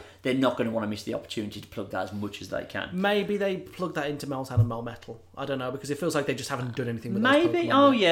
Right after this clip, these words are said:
Speaker 1: yeah, okay. That, that, then you're revealing new information that isn't new Pokemon, so that makes
Speaker 2: That's
Speaker 1: sense.
Speaker 2: true, but in the way that they revealed the Zygarde cores were in Seven, eh, were in Sun and Moon,
Speaker 1: Yes.
Speaker 2: this could be, "Oh, the Meltans are in Sword and
Speaker 1: Okay,
Speaker 2: Shield."
Speaker 1: that makes sense.
Speaker 2: Neat.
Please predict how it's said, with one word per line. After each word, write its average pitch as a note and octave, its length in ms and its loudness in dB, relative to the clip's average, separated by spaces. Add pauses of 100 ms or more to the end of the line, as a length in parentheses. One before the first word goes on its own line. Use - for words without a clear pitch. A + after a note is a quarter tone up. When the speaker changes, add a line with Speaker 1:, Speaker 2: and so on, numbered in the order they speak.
Speaker 1:
yeah, - 100 4
okay. C3 260 2
That, C#3+ 320 6
that, D3 180 8
then F3 240 0
you're D#3+ 220 4
revealing C#3 500 2
new C#3 160 4
information B2+ 520 0
that A2+ 100 -6
isn't A2 420 -6
new G#2+ 480 -2
Pokemon, - 560 -8
so - 120 -12
that A2 140 -8
makes - 120 -8
Speaker 2:
That's C4+ 140 -8
Speaker 1:
sense. B2+ 200 0
Speaker 2:
true, D#3+ 100 -6
but - 160 -12
in G#3+ 140 2
the G3 100 2
way F#3 220 2
that E3 140 -4
they D#3+ 80 4
revealed D3+ 640 2
the C#3+ 100 -8
Zygarde B2 580 2
cores A#2 340 -4
were A#2 120 -4
in A2+ 140 -4
Seven, A#2 540 -6
eh, B2+ 240 -6
were B2 120 -4
in A#2+ 120 -4
Sun A#2 100 -8
and A2 100 -6
Moon, G#2 360 -8
Speaker 1:
Yes. - 420 0
Speaker 2:
this B2 100 -4
could - 200 -4
be, A#2+ 260 -2
"Oh, F3+ 120 0
the - 80 -4
Meltans B2 520 -2
are B2 120 -2
in B2 340 -4 (100)
Sword - 200 2
and - 120 2
Speaker 1:
Okay, E3+ 80 4
Speaker 2:
Shield." G#2+ 220 -2 (140)
Speaker 1:
that D#3 100 0
makes - 180 -8
sense. B2 240 -8
Speaker 2:
Neat. G#3 300 -4